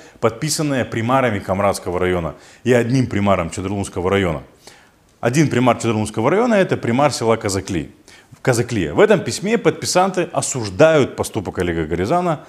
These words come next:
организовавшего встречу примаров с президентом. Также подписанты письма утверждают, что Горизан совершил незаконные действия. Ну, ребят, вы серьёзно? Вы взрослые люди. У всех, я так понимаю, есть дети. У многих внуки.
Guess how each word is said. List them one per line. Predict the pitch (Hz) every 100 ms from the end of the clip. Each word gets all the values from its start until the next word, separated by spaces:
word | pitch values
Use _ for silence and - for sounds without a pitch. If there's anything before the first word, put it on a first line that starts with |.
| - -
организовавшего | 113 113 117 110 110 120 - 101
встречу | 90 101 92 92
примаров | 95 90 90 -
с |
президентом. | - 90 85 87 76 76 - - -
Также | - 190 196 208
подписанты | 190 175 185 175 170 160 139 - -
письма | - 139 147
утверждают, | 135 147 127 120 107 147 156
что | - 120
Горизан | 104 101 131 147
совершил | 127 110 - 139
незаконные | 110 113 101 101 113 107 98
действия. | 98 98 - -
Ну, | 107 104 101
ребят, | 92 82 76 - _ _ -
вы | 104
серьёзно? | 104 95 95 87 73 - _ _ -
Вы | 107 147
взрослые | 90 117 135 123 104
люди. | 101 76 71
У | -
всех, | 104 - 165 170
я | 127
так | 120 117
понимаю, | 107 98 117 110
есть | 95 92 82
дети. | 87 76 - _ -
У | -
многих | 95 123 135 110
внуки. | 101 107 110 -